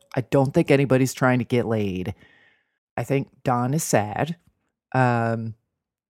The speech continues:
I th-, like the making of this song and the fact that it's a ballad and that they,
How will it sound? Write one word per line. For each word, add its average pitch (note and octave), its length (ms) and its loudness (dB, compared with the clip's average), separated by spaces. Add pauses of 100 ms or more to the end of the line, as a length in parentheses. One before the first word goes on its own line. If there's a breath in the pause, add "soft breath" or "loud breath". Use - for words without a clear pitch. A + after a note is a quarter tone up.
(120)
I A#2+ 220 -4 (320)
th-, - 240 -2
like C3+ 220 0
the B2 80 -4
making A#2+ 560 0
of D3 180 2
this D#3+ 180 6
song C#3 760 6
and A2+ 180 -4
the A#2 120 -4
fact B2 440 -2
that C3+ 100 0
it's C3 200 0
a C#3 40 0
ballad B2+ 760 4
and A2 120 -2
that A#2 200 -2
they, A#2+ 340 -2